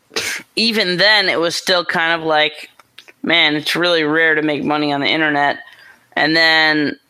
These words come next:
as the years go by, there's more avenues and more avenues, and Twitch and YouTube and Patreon, and now, like, cringy ass TikTok. <laughs> It can be funny sometimes, but, you know.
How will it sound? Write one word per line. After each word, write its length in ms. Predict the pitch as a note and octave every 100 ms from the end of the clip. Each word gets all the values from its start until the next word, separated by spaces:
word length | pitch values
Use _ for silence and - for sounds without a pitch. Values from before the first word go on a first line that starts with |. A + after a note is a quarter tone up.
| _ _ _
as 200 | - E3
the 80 | D#3+
years 320 | E3 F#3 F3+
go 200 | D#3+ E3
by, 520 | D#3+ D#3 D3+ C#3+ C#3 D#3
there's 240 | D#3 D#3
more 300 | D3+ E3+ F3+
avenues 560 | C#3+ C#3+ D3 C#3 A2+ D#3
and 160 | D3+ F3
more 220 | F3+ D#3+
avenues, 760 | A#2+ D3 C3+ C3+ G2+ - - - - -
and 280 | D3+ D#3+ D3+ - -
Twitch 480 | - G#3 F3 D#3+ -
and 180 | C#3+ D3
YouTube 580 | F3+ F#3 - D#3 C#3+
and 140 | C#3+ D3+
Patreon, 800 | F#3+ G3 - D#3+ D3 C3+ C3+ C3+
and 160 | C3+
now, 260 | D3+ D#3+ D#3
like, 320 | D3+ D3 - - - - - - _ _ - _ _
cringy 400 | - F#3+ F3+ E3+
ass 240 | E3 D#3+ E3
TikTok. 520 | - G#3 - - -
<laughs> 140 | -
It 720 | F#3 D#3+ D#3+ F#3 E3+ E3 - -
can 180 | C#4+ G3
be 140 | E3
funny 260 | D#3+ D#3 D3+
sometimes, 460 | E3 - - -
but, 120 | - B2
you 100 | C3
know. 140 | B2